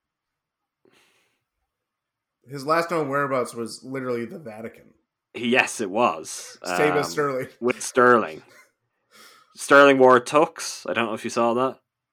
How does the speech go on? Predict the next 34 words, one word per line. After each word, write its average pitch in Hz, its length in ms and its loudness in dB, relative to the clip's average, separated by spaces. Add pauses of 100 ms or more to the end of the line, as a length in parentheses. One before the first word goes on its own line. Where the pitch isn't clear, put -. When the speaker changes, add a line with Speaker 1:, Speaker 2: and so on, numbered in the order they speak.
(720)
Speaker 1:
Oh, 208 160 -6
I 113 120 -6
did 113 140 -12
not. 139 300 -14 (480)
Speaker 2:
<laughs> - 60 -8 (680)
Um, 101 560 -2 (120)
well, 151 100 4
he 151 180 6
at 156 80 6
least 202 220 4
had 196 140 4
a - 60 6
bow 127 300 6
tie, 92 320 0
so 113 240 2
it 113 60 0
was 113 200 -2
the 120 100 -6
more 120 160 4
Speaker 1:
Yeah. 131 140 8
Speaker 2:
formal 117 460 2
look 101 340 -4
than 92 160 -8
anyone 95 300 -6
else. - 480 -12
Everyone 95 320 -10
else, 95 360 -8
uh, 85 240 -12 (560)
w-, 95 240 -16
was 107 280 -2
definitely 117 460 -4
black 107 380 -6
suit, 113 380 -2
but 95 160 -6